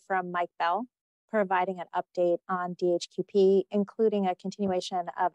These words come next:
Alex Kalin's discussion of the hic pac guideline process, particularly as related to the isolation guideline. He also mentioned that C D C is working on a respiratory viral index to capture information on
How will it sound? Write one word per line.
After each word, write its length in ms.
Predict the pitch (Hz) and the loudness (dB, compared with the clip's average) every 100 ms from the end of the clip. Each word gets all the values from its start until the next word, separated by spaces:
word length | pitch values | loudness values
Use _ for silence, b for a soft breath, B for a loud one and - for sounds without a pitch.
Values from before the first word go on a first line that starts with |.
| - | 0
Alex 260 | 170 - | -2 -2
Kalin's 360 | - 185 175 175 | -2 -2 -2 -6
discussion 500 | 175 - 160 - 165 | -10 -2 -2 0 0
of 160 | 160 | 0
the 80 | 165 | 0
hic 160 | 160 175 - | -2 -4 0
pac 180 | 160 - | 0 2
guideline 420 | 147 151 180 190 | -2 0 0 0
process, 480 | 214 202 226 220 208 _ _ _ _ | 0 -2 0 -2 -2 _ _ _ _
particularly 680 | 202 - 208 196 190 185 170 | -4 -4 0 4 6 8 6
as 160 | 160 170 | 4 0
related 340 | 151 147 143 | 0 0 -2
to 100 | - | -6
the 60 | - | -4
isolation 560 | 131 - 139 143 156 | -4 -4 -8 -8 -12
guideline. 520 | 151 - - - - 175 _ _ _ _ | -10 -10 -8 -10 -10 -12 _ _ _ _
He 160 | - 208 | 6 8
also 320 | 202 196 220 | 8 6 6
mentioned 380 | 202 190 196 190 | 8 6 4 2
that 160 | 180 | 2
C 100 | - | 4
D 100 | 185 | 2
C 200 | 185 190 | 4 4
is 140 | 180 - | 4 2
working 480 | 165 170 - 170 170 - | -2 -4 -6 -8 -6 -2
on 140 | 180 | 2
a 60 | 170 | 4
respiratory 600 | 165 156 - - 165 156 | 4 2 -6 0 2 4
viral 300 | 151 143 - | 2 2 0
index 460 | 190 185 196 202 - | 0 2 2 0 -2
to 100 | - | -12
capture 420 | - 175 165 - | -6 -6 -4 -2
information 560 | 160 - 165 160 - 160 | -2 -4 -4 -2 -2 -4
on 180 | - | -4